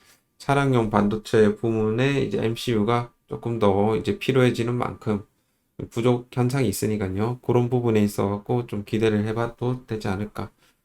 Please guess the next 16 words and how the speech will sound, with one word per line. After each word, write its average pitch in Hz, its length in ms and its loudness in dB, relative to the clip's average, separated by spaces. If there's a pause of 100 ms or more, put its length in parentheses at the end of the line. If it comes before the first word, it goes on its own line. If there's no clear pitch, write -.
(180)
그런 113 220 -2
생각이 110 360 -2
듭니다. - 360 -10 (120)
그래서, 139 460 0 (640)
어, 95 220 -2
어버브 120 300 2
반도체 104 560 2
오늘 113 360 2
관련해갖고 110 840 2
좀 113 180 -2
정보가 113 460 2
도움이 120 300 2
되셨다라고 110 640 0
하면 123 500 0
구독과 110 460 -4
좋아요 104 440 -2